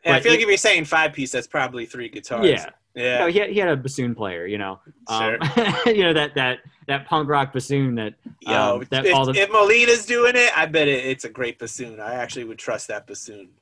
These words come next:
Speaker 2: I, hey, man, I think more bands need bassoons, I, and I think that I want to integrate that into my
Speaker 1: I think
Speaker 2: future.
Speaker 1: humanity needs more reasons to say the word bassoon because
Speaker 2: Also
Speaker 1: it's
Speaker 2: agree.
Speaker 1: great.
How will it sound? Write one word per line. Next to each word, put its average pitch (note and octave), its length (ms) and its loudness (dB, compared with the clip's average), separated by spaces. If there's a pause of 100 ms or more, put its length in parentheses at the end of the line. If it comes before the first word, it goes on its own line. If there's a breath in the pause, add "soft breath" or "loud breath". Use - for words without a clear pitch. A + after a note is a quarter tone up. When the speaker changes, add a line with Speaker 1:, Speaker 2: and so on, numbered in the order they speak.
Speaker 2:
I, C3+ 240 -2
hey, C#3+ 180 0
man, G2+ 280 -4
I - 100 -2
think E3 180 -2
more B2+ 300 -2
bands G#2+ 460 -4
need G#2 400 -10 (240)
bassoons, - 680 -12
I, G2+ 220 -10
and G2 100 -10
I F#2+ 140 -8
think G2+ 380 -8
that G2+ 220 -6
I G#2 160 -2
want G2+ 220 -6
to - 100 -14
integrate F#2+ 400 -10
that F2+ 220 -8
into F2+ 320 -14 (160)
my D3+ 100 -6
Speaker 1:
I - 20 -4
think D#3 260 -2
Speaker 2:
future. D#2 300 -16
Speaker 1:
humanity C#3 1120 -2
needs B2 580 -14
more B2 360 -12
reasons C3 1000 -6
to A2 140 -16
say D3 280 -4
the A#2+ 120 -10
word G#2+ 320 -12
bassoon G2+ 540 -18
because G2+ 580 -18
Speaker 2:
Also C3+ 360 -2
Speaker 1:
it's G#2+ 80 -4
Speaker 2:
agree. G#2+ 120 -4
Speaker 1:
great. - 180 -8